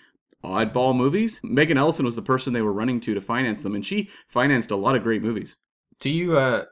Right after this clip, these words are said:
Speaker 2: do you happen to know if she likes podcasts?
Speaker 1: <laughs> She's not gonna pay for your Patreon, Scott. <laughs>
Speaker 2: Someone should. <laughs>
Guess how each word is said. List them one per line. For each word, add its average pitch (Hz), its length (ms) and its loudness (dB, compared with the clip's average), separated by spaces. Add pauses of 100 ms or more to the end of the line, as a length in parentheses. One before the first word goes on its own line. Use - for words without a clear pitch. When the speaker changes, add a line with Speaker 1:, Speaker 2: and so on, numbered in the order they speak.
(140)
Speaker 2:
do 123 80 -6
you 110 60 -8
happen 127 240 -2
to 123 100 -4
know 110 140 -2
if 98 60 -8
she 101 120 -6
likes 98 200 -6
podcasts? - 880 -8
Speaker 1:
<laughs> - 40 -20
She's 143 300 -4
not 143 180 4
gonna 147 180 4
pay 139 200 6
for 139 120 2
your 127 140 6
Patreon, 127 520 4
Scott. - 480 2 (1080)
<laughs> - 1900 0
Speaker 2:
Someone 294 520 8
should. 262 520 4
<laughs> 403 60 0